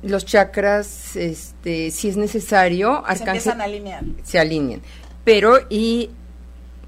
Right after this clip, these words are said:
Speaker 1: es una sanación que te ayuda a estar en armonía y equilibrio. Es
Speaker 2: Ok.
Speaker 1: una, es una terapia que te da paz.
Speaker 2: Pero acuérdense, acuérdense, y hago, eh, eh, un poquito mención,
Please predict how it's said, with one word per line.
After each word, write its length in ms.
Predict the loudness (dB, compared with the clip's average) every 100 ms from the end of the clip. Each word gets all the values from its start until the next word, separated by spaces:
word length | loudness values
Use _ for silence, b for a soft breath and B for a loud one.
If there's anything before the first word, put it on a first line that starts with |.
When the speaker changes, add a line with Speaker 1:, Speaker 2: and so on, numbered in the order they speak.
| -20 -20 -20 -20 -20 -20 -4
Speaker 1:
es 180 | 0 0
una 200 | 2 0
sanación 840 | 2 2 2 0 0 2 2 0 B B B -6
que 120 | -2
te 120 | 0
ayuda 320 | 0 2 2
a 40 | 2
estar 300 | 2 2 2
en 160 | 2
armonía 380 | 0 0 0 0
y 100 | 0
equilibrio. 580 | -2 -4 -6 -6 -8 -16 -18 -20 -20 -20 -18 -12
Es 120 | -6
Speaker 2:
Ok. 40 |
Speaker 1:
una, 260 | -2 0 0 -2 -2
es 200 | -2 0
una 220 | 0 2
terapia 380 | 2 0 0 -4
que 100 | -6
te 140 | -4 -2
da 220 | -2 0
paz. 500 | -2 -2 -10 -16 -18 -20 -20 -20 -20 B B B
Speaker 2:
Pero 160 | 2 4
acuérdense, 520 | 4 2 0 -2 0 0 0
acuérdense, 580 | -2 -2 -4 -4 -6 0
y 100 | 4
hago, 540 | 6 8 6 6 0 -12
eh, 440 | -8 -6 -4 -6 -6
eh, 420 | -4 -4 -4 -6
un 120 | -10 -12
poquito 340 | -12 -8 -6
mención, 540 | -6 -6 -6 -4 -6